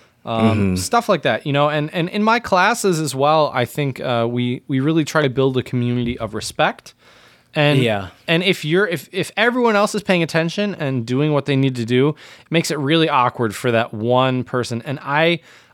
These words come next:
Speaker 1: I'm not a confrontational person whatsoever.
Speaker 2: Right.
Speaker 1: Um, and I do not enjoy those moments, but I've had to have 'em before, um, in my teaching
Speaker 2: And now,
Speaker 1: career. Mm-hmm.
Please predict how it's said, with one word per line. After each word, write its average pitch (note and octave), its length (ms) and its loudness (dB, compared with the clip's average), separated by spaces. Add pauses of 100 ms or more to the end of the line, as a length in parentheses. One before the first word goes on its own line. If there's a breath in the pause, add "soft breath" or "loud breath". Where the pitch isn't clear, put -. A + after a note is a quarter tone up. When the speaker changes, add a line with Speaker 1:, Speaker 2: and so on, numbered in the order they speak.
Speaker 1:
I'm G#3 160 2
not G3 180 2
a G3 60 2
confrontational E3 760 -2
person D3+ 400 -2
whatsoever. C#3 760 0 (420 soft breath)
Speaker 2:
Right. A#2+ 320 2
Speaker 1:
Um, B2+ 120 -2 (100)
and C3+ 160 0
I C#3+ 200 2
do C3 320 -2
not C3 240 2
enjoy A#2+ 380 0
those B2 200 0
moments, A2+ 340 -4
but A2 160 -4
I've G#2+ 180 -6
had D#3+ 160 0
to D#3 60 0
have C#3+ 200 -2
'em C#3 120 -4
before, A2+ 600 -2
um, G#2 440 -2
in A#2 80 -4
my G#2+ 140 0
teaching A#2 360 0
Speaker 2:
And D#3 100 4
now, D#3 220 4
Speaker 1:
career. F#2+ 240 -2 (280)
Mm-hmm. A#2 220 0